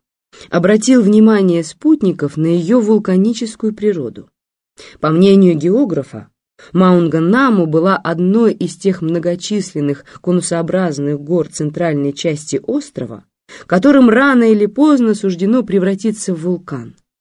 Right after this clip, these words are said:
Достаточно незначительного механического воздействия,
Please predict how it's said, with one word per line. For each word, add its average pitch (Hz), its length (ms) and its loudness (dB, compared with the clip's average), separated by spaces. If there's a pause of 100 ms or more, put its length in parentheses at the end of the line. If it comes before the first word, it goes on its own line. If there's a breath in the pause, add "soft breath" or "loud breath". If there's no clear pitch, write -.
(460 loud breath)
Достаточно 185 640 0
незначительного 190 720 0
механического 214 680 -2
воздействия, 254 840 -4